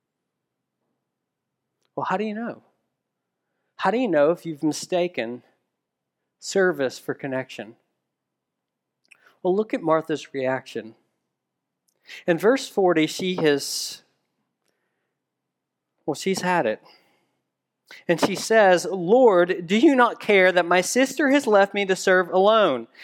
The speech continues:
Tell her to help me." What's going on here? What Martha is saying to Jesus when she says, "Do you not care?"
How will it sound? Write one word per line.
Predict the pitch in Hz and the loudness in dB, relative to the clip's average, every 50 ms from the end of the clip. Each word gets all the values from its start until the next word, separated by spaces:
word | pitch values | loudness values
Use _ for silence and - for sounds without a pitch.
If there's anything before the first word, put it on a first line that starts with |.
| - - _ _ - | -20 -20 _ _ -14
Tell | - - 220 220 240 262 269 240 | -6 -2 2 2 2 2 2 0
her | - 214 196 190 180 | 0 0 2 2 2
to | 180 - 175 | 0 -4 -6
help | 151 - 170 165 160 160 160 _ _ _ _ _ _ - - | -4 0 0 0 0 0 -2 _ _ _ _ _ _ -12 -8
me." | 139 139 135 123 110 101 113 _ _ _ _ _ _ _ _ _ _ _ _ _ _ _ _ _ _ _ _ _ _ _ _ _ _ _ _ _ _ _ _ _ _ _ _ _ _ _ _ _ _ _ _ _ _ _ _ _ _ _ _ _ _ _ _ _ _ _ _ _ _ _ _ _ _ _ _ _ _ _ | -4 -4 -2 -4 -4 -8 -12 _ _ _ _ _ _ _ _ _ _ _ _ _ _ _ _ _ _ _ _ _ _ _ _ _ _ _ _ _ _ _ _ _ _ _ _ _ _ _ _ _ _ _ _ _ _ _ _ _ _ _ _ _ _ _ _ _ _ _ _ _ _ _ _ _ _ _ _ _ _ _
What's | - 226 226 - | -10 -10 -10 -8
going | - - 202 190 175 165 | -6 -6 -4 -4 -2 -2
on | 156 156 151 143 | -2 -2 -2 -4
here? | 139 120 107 - - - - - - - | -4 -4 -4 -4 -6 -10 -12 -14 -16 -12
What | 202 208 190 - - | -10 -10 -10 -10 -6
Martha | 180 175 214 240 240 - 226 180 | -4 -4 -4 -4 -4 -4 -4 -4
is | 156 135 - | -4 -6 -8
saying | - 170 160 165 170 156 | -6 -6 -4 -4 -6 -6
to | - 143 | -8 -10
Jesus | 123 135 135 135 127 117 98 92 95 - - - | -8 -8 -8 -8 -8 -8 -10 -10 -10 -12 -8 -6
when | 131 127 | -6 -6
she | - - 160 | -6 -10 -14
says, | 147 - 147 135 127 120 | -8 -6 -6 -6 -6 -6
"Do | 113 123 | -8 -8
you | 127 139 139 135 | -8 -6 -6 -4
not | 131 123 113 110 _ | -4 -4 -4 -6 _
care?" | - 123 120 127 147 165 170 165 | -6 -4 -4 -4 -4 -6 -8 -10